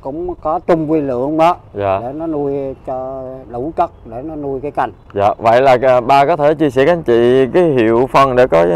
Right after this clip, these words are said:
Speaker 2: gì các anh chị, à, có thể xem mà mua để sử dụng, à, như farm mình được không ba?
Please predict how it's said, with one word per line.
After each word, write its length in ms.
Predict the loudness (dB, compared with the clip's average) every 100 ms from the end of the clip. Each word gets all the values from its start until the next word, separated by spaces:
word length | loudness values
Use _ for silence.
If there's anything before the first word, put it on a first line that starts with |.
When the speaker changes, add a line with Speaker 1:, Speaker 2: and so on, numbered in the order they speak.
| 2
Speaker 2:
gì 140 | 2
các 100 | 2
anh 100 | 0
chị, 280 | 2 2 2
à, 80 | -2 -6 -16 -6
có 100 | 0
thể 160 | 0
xem 260 | 0 -2 0
mà 100 | 0
mua 400 | 0 0 2 2
để 140 | 0
sử 120 | 0 -2
dụng, 480 | -2 -4 -6 -4
à, 40 | -4
như 240 | -2 -2
farm 200 | 0 -2
mình 220 | -2 -2
được 120 | -4 -4
không 120 | -2
ba? 140 | -2